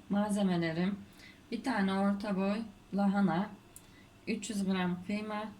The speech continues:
üç su bardağı pirinç, iki tane orta boy kuru soğan, bir yemek kaşığı biber salçası, bir yemek kaşığı domates salçası,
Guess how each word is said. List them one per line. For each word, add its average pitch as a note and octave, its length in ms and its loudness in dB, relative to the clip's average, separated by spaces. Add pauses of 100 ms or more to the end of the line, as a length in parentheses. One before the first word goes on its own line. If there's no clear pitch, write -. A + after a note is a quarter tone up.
(220)
üç A3+ 140 -4
su G#3 220 -4
bardağı F3 480 0
pirinç, A3+ 480 -4 (280)
iki G3+ 220 -6
tane G3+ 280 2
orta F#3 360 0
boy F3+ 140 0 (120)
kuru G3+ 160 -2
soğan, A#3 440 -2 (540)
bir A3+ 140 -2
yemek G3+ 340 2
kaşığı G3 380 0
biber G3 260 0
salçası, A3+ 680 -4
bir G#3 100 0
yemek G3 320 0
kaşığı G3 400 0
domates G3 440 0
salçası, A#3 640 -2